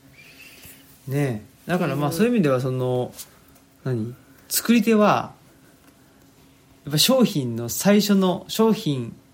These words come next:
Speaker 1: 以前の状態を、やっぱりから作り始めねばならないし、
Speaker 2: うん。
Speaker 1: そ-、そこで商品にする上で削った部分も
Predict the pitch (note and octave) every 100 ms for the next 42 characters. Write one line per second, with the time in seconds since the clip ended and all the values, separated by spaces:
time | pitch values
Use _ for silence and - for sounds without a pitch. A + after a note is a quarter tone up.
0 | - G#3 G3 D#3+ B2 B2 D3 C3 - A#2+
1 | A2+ B2+ A#2 G2+ - - - - - -
2 | _ _ - - - C#3 E3 C3+ A2+ -
3 | A#3 A#3+ B2 - - E3 D3 C#3+ C3+ C3+
4 | C3+ - _ - D#3+ E3 B2+ A#2+ C3 B2
5 | A2 A2+ - A2+ - A3 F#3+ - - -
6 | _ _ - - F3+ E3+ G3+ G3+ G3 -
7 | G#3+ G#3+ B3 B3+ G#3+ F#3+ C4 B3 F#3 D3
8 | C3 D3+ D3 - - - C3 E3+ D3+ C#3
9 | - F#3 A#3 - C4 B3 B3 D#3+ A#2 C3
10 | C3 A2+ A#2